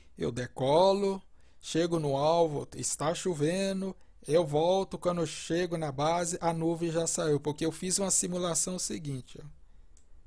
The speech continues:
As nuvens vão se deslocar pra esse ângulo aqui nessa distância. Isso aqui é só uma simulação, pessoal. Você quer ver? Observa as nuvens, ó.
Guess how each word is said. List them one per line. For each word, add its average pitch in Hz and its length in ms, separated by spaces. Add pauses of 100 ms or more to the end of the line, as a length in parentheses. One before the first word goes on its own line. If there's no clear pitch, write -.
(480)
As 135 240
nuvens 151 480
vão 143 180
se 156 160
deslocar 175 880 (2250)
pra 139 200
esse 156 360
ângulo 170 520
aqui 185 280
nessa 185 320
distância. 147 600
Isso 135 100
aqui 185 140
é 170 40
só 202 140
uma 202 80
simulação, 202 600
pessoal. - 340
Você - 80
quer 135 140
ver? 180 280 (520)
Observa 185 480
as 160 120
nuvens, 139 360
ó. 170 160